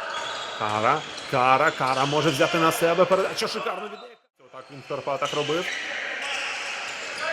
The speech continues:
Ну і дійсно цікаво, що буде з Карпатами.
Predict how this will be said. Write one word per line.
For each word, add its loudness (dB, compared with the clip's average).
Ну 0
і 2
дійсно 2
цікаво, -2
що 0
буде 0
з -4
Карпатами. 2